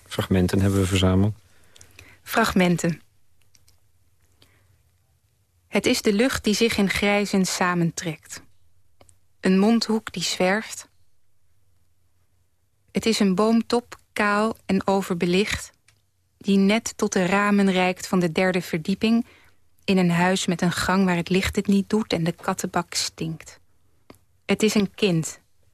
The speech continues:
Speaker 2: Het is de schreeuw van het kind dat van zich afslaat in slaap. En het is slaap. Het is deze wereld die me bekend is en vreemd.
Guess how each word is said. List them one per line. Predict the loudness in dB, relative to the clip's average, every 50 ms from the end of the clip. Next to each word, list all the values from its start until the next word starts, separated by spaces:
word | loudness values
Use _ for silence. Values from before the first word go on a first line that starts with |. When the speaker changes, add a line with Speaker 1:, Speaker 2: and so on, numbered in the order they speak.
| _ _ _ _ _ _ _ _ _ _ _ _ _ _ _ _ _ _ _ _ _ _ _ _ _
Speaker 2:
Het | -4 -2 0
is | 0 0
de | 0
schreeuw | -2 -2 -2 0 2 2 4 2 2 0
van | 0 0 0
het | 0 -2 -4 -6
kind | -2 0 2 2 2
dat | 2 0 -2 -2
van | -2 -2 -2
zich | 0 -2 -2 -2
afslaat | -4 -4 -4 -4 -4 0 0 0 0 0 -2 0
in | 0 0 0
slaap. | 0 -2 -4 -2 0 0 0 -2 -4 _ -16 -20 -20 -20 _ _ _ _ _ _
En | -2 0
het | 0 0 0
is | -2 -4 -4 -4 -4
slaap. | -4 -2 -2 -2 -2 -4 -6 -14 -20 -20 _ _ _ _ _ _ _ _ _ _ _ _ _ _ _ _ _ _ _ _ _ _ _ _ _ _ _ _ _ _
Het | -4 -2 -2
is | 0 0
deze | 2 2 2 2 2 0 -2
wereld | 0 2 2 2 2 2 0 0
die | 0 0
me | 0 0
bekend | 0 -2 -2 0 0 0 2 0
is | 0 -2
en | 0 0 -2 -2
vreemd. | -2 -4 -4 -2 -2 -2 -2 -4 -6 -10 -16